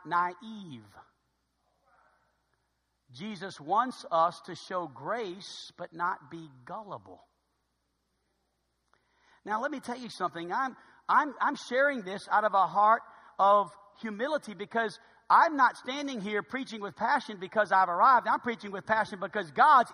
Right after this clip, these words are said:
enlightened me. You see, God, God's scripture is light.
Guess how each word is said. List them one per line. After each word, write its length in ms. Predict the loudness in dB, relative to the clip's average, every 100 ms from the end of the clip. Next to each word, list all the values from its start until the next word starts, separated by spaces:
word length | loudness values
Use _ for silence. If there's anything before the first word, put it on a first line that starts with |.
| -6
enlightened 680 | -4 0 0 0 -8 -10
me. 120 | -10 -14 _ _ _ _ _ _ _ _ _ _ _ _ _
You 120 | -16
see, 160 | -12 4
God, 300 | 8 8 8
God's 280 | 6 6
scripture 480 | -2 -8 -8 -6 -6
is 300 | -2 -4 -4 -14 -6
light. 560 | 2 4 4 0 -14